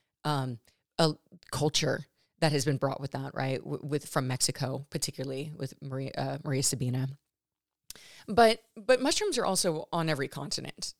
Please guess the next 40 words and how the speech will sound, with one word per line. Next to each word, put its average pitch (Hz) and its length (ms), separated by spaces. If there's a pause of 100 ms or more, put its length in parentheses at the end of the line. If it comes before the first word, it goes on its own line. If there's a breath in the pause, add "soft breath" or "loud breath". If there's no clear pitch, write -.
(160)
you 165 80
know, 139 180
magic 139 300
mushrooms. - 540 (400 loud breath)
Um, 147 460 (260 loud breath)
it 220 80
doesn't 247 220
actually 185 380
have 143 760 (140)
a 135 580 (580)
particular 143 400
ceremony 139 800
around 139 420
it, - 240
like, 139 240
say, 135 300
ayahuasca 135 520
does, - 280
that 139 120
has 135 160
the - 100
Icaros 143 580
and 139 160 (480 soft breath)
and, 139 360 (100)
you 156 120
know, 135 160
there 139 220
is - 220
a, 139 300 (160)
there 143 280
is 143 160
a, 135 80 (680)
a, 147 120 (140)
a, 139 200 (140)
a 143 80
traditional 143 640
way 135 220
to - 140
take - 240
them. - 240